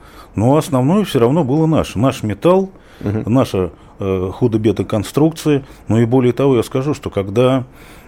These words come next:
Speaker 1: м, м, э, когда заканчивалась, э, определенная история автоваза, то к моменту прихода Рособоронэкспорта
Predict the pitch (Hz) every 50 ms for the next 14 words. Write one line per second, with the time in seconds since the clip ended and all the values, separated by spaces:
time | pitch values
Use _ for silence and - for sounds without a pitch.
0 | - - - 98 101 98 98 98 95 92 92 90 90 87 87 85 80 80 - -
1 | - - - - - 98 95 92 90 90 87 85 82 90 87 90 90 92 92 95
2 | 95 95 95 95 92 90 - - - - - - - - - - 95 90 87 87
3 | - 110 104 107 131 127 110 123 120 - 139 123 113 - - 110 104 101 92 -
4 | - - - - - - - - 95 92 92 90 90 90 87 92 90 - 113 113
5 | 110 131 131 123 110 110 110 113 - - - 110 101 92 90 85 85 80 - -
6 | - - - - - 104 92 - - 110 110 135 175 185 156 110 78 73 - -
7 | - - - - - - - - - - - - - - - - - - - -
8 | 110 107 107 101 101 98 92 - - - - - - - - - - - 113 117
9 | 120 123 113 101 - - - 113 113 - - 113 104 110 110 101 - 110 101 104
10 | 107 110 117 135 170 175 170 - - 98 90 - - 82 78 80